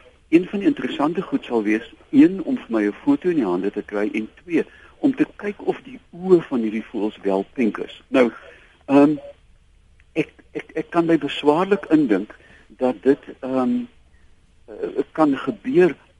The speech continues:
Juis omdat albinos in die natuur glad nie lank hou nie, want hulle word sulke goeie teikens vir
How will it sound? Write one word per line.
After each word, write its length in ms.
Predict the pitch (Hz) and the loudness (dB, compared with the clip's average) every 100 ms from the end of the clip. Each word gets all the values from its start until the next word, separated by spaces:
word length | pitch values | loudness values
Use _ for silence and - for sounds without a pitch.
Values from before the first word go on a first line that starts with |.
| _ _ _ - | _ _ _ 0
Juis 360 | 135 202 - - | 2 2 -2 0
omdat 400 | 160 156 147 - | 2 2 2 2
albinos 640 | 135 113 95 120 156 143 | 0 0 -2 2 2 2
in 100 | 113 | -2
die 120 | 127 120 | -2 0
natuur 520 | 113 - - 127 123 | 0 -2 -8 -8 -8
glad 300 | - - 120 | -10 -10 -10
nie 180 | - 120 | -10 -10
lank 240 | 95 95 95 | -4 -4 -4
hou 140 | 92 | -6
nie, 120 | 95 | -4
want 140 | 92 90 | -4 -4
hulle 120 | 110 | -2
word 240 | 98 113 120 | 4 4 4
sulke 220 | 127 123 | -4 -6
goeie 320 | - 117 117 - | -10 -4 -4 -4
teikens 460 | - 113 107 107 107 - - | 0 0 0 -8 -10 -12 -2
vir 180 | 104 | -2